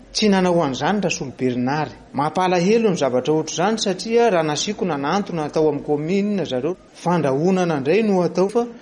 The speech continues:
hogadraina ireo olona vavolombelona sy izay lazainy zareo fa mpandoa io, nefa zareo a no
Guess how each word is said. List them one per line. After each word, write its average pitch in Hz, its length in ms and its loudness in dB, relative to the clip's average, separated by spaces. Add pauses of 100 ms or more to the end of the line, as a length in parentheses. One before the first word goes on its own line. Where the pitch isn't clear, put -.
(160)
hogadraina 180 840 2
ireo 165 280 0
olona 190 400 0
vavolombelona 135 800 -2
sy 226 160 -4
izay 135 160 -2
lazainy 123 320 -2
zareo 117 200 -4
fa 143 120 -6
mpandoa 123 480 -4
io, 214 220 -6 (320)
nefa 156 420 -2
zareo 151 520 0
a 240 60 -6
no 196 260 -4